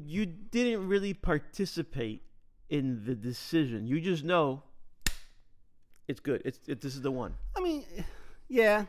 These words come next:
Speaker 2: I mean, uh, people,
Speaker 1: It's
Speaker 2: the, the, there'll be, there'll be thirty different answers for that. People go, "Well, it was love, it was physical attraction that
Speaker 1: Uh, no.
Speaker 2: formed into something
Speaker 1: Uh,
Speaker 2: else." And
Speaker 1: the, the, I mean,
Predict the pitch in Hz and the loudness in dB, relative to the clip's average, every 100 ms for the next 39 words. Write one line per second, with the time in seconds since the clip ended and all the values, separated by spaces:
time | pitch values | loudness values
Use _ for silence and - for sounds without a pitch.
0 | - 185 180 160 147 127 - 175 143 135 | -2 4 6 6 4 2 2 4 4 2
1 | 131 131 139 - 143 147 139 127 120 117 | -2 -2 -2 -2 -2 0 2 0 -2 -4
2 | 123 120 113 113 - 135 123 117 123 117 | -4 -2 -6 -8 -8 -4 -4 -4 -6 -8
3 | 117 117 127 127 123 127 120 123 135 156 | -8 -8 -10 -8 -6 -6 -6 -6 -4 -2
4 | 151 151 135 120 110 131 156 156 151 123 | -2 -2 -4 -6 -8 0 2 4 2 -2
5 | 123 123 139 120 117 131 117 170 160 156 | -8 -8 -6 -8 -6 -8 -6 -2 0 0
6 | - 160 135 147 - 170 170 147 139 131 | -2 -2 0 -2 -2 0 2 2 2 -2
7 | 120 - 120 131 170 185 185 170 - 127 | -6 -10 -10 -4 0 2 2 2 -2 -8
8 | 117 156 147 139 135 - 147 160 156 | -6 -2 -2 -2 -6 2 4 4 2